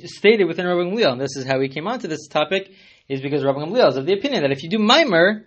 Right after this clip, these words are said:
if Reuven does Maimer to Rachel, so then for him to do Maimer to Leah,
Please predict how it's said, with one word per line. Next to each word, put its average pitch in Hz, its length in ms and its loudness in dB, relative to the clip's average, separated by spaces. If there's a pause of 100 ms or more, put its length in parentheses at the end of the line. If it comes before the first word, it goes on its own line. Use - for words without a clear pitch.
(320)
if 135 160 -10
Reuven 185 280 0
does 143 120 -2
Maimer 156 340 0
to 127 80 -10
Rachel, 123 540 -4 (320)
so 143 200 0
then 240 320 6
for 151 120 0
him 185 140 0
to 175 80 -8
do 180 80 0
Maimer 202 300 2
to 214 100 0
Leah, 226 580 6